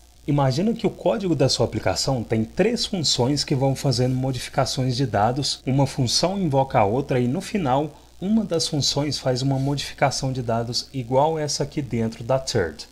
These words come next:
O que vai acontecer quando essa mudança é feita é que essa referência original do objeto vai ser perdida. E isso vai impactar na forma que as outras funções do código esperam que o objeto esteja.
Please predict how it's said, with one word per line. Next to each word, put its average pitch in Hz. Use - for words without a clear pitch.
O 143
que -
vai 151
acontecer 139
quando 113
essa -
mudança 104
é 87
feita 131
é 117
que 139
essa 208
referência 135
original 151
do 113
objeto 98
vai 107
ser 123
perdida. 101
E 131
isso 156
vai 104
impactar 214
na 147
forma 170
que -
as 131
outras 131
funções 117
do 120
código 135
esperam 151
que 147
o 139
objeto 123
esteja. 117